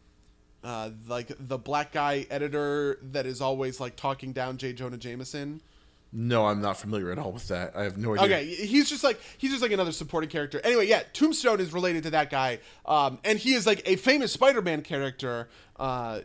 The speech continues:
Speaker 1: and he's been around for forever. I think he's been around since, like, the eighties. Um, but, like, they never reference it or mention his name or anything like that. It's just, like, a visual thing, right? Like, even, like, Scorpion, right?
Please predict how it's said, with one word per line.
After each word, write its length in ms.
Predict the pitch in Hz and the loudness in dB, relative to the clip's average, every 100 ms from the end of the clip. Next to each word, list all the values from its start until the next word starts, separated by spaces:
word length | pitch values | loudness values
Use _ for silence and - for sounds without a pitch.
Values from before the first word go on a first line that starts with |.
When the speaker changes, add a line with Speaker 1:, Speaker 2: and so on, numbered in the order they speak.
| - | -10
Speaker 1:
and 220 | 147 165 | -6 -4
he's 100 | 147 | -2
been 140 | 185 | 0
around 420 | 156 170 175 160 | 2 4 4 2
for 100 | 151 | -4
forever. 520 | 123 127 139 117 104 101 | -6 -2 0 -2 -6 -8
I 80 | |
think 140 | 117 139 | -10 -12
he's 100 | 113 | -10
been 100 | 117 | -10
around 300 | 110 117 113 | -8 -8 -10
since, 160 | - | -12
like, 140 | 120 113 | -12 -10
the 100 | 101 | -8
eighties. 480 | 117 117 104 87 - - - | -8 -10 -12 -14 -16 -20 -14
Um, 340 | - 127 117 110 - - 131 | -8 -6 -6 -10 -18 -14 2
but, 160 | 214 | 4
like, 240 | 202 180 - - _ | 6 2 0 -14 _
they 300 | 151 156 233 | -8 6 8
never 220 | 269 277 | 8 6
reference 500 | 185 175 202 208 185 | 6 4 4 0 0
it 260 | 208 190 - - | 0 0 -2 -2
or 160 | 160 | -2
mention 560 | 147 156 170 190 - 190 | 0 -2 0 0 0 -2
his 260 | 180 165 | -2 -4
name 380 | 156 170 185 185 | -2 0 0 -2
or 80 | 180 | -2
anything 220 | 185 180 | -2 -4
like 140 | 185 185 | -4 -4
that. 140 | 175 | -2
It's 140 | 190 | 0
just, 140 | 214 247 | 0 0
like, 120 | 220 | 0
a 80 | 151 | 0
visual 480 | 120 147 139 135 123 | -4 -6 -6 -6 -6
thing, 300 | 135 110 110 | -6 -8 -8
right? 180 | 123 | -10
Like, 140 | 113 110 - - | -10 -12 -18 0
even, 200 | 285 349 | 2 4
like, 200 | 262 135 - | 0 -2 -12
Scorpion, 920 | - - 277 285 208 175 139 127 127 - _ | -10 0 4 4 4 0 0 0 -6 -14 _
right? 260 | 147 143 | -2 -2